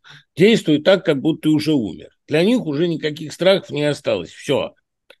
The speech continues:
А как, соответственно, действовать в этой ситуации в России? И возможен ли в России такой самурайский кодекс? Пока я его не наблюдаю. Я не вижу пока людей, которые были бы госто-, готовы легко расстаться с жизнью. А я вижу, ну,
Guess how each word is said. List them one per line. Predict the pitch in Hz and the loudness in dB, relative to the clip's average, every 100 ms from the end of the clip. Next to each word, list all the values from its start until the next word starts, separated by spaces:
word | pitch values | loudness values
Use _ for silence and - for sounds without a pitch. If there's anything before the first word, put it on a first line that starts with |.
| _ _ | _ _
А | 127 131 135 127 | -4 0 0 0
как, | 117 165 156 | 0 0 0
соответственно, | - 135 135 139 - 131 | -2 -2 0 -4 -4 -10
действовать | 117 139 135 131 107 | -6 -4 -4 -8 -4
в | |
этой | 131 123 123 | -4 -2 -8
ситуации | - 143 127 139 | -4 -2 -2 -2
в | 135 | 0
России? | 151 147 226 202 131 | 0 -2 -4 -2 -2
И | 139 120 127 117 | -2 -4 -8 -2
возможен | 131 123 147 151 123 | -2 0 -2 -2 -2
ли | 131 | -4
в | 127 | -2
России | 139 139 147 226 202 - _ _ _ | 0 -2 -4 -4 -4 -4 _ _ _
такой | - 127 147 | -8 -2 0
самурайский | 131 135 135 135 120 - | 0 0 2 2 0 -4
кодекс? | 123 123 90 85 - _ _ _ _ _ - | -8 -6 -8 -8 -14 _ _ _ _ _ -4
Пока | 127 165 | 0 4
я | 196 214 | 4 6
его | 196 185 | 6 4
не | 190 | 2
наблюдаю. | 190 180 196 185 147 101 95 | 0 0 -2 0 0 0 -2
Я | 123 | -2
не | 165 | -2
вижу | 190 196 131 | -2 -2 -4
пока | - 120 123 | -6 -6 -4
людей, | 123 131 196 233 | -2 -2 -2 -2
которые | 160 127 160 | -4 -2 -4
были | 151 151 | -2 -2
бы | 127 | 0
госто-, | 143 - 185 | -2 0 -2
готовы | 175 147 185 202 165 - - | 0 -2 0 0 0 -4 -16
легко | - 151 151 185 | -2 -2 -2 0
расстаться | 185 151 - 165 - 156 | 2 2 0 -4 -2 -8
с | |
жизнью. | 110 90 71 _ _ _ _ _ | -8 -10 -14 _ _ _ _ _
А | - 98 | -8 -4
я | 104 139 | 2 2
вижу, | 170 202 165 | 2 2 0
ну, | 151 180 123 | 2 0 0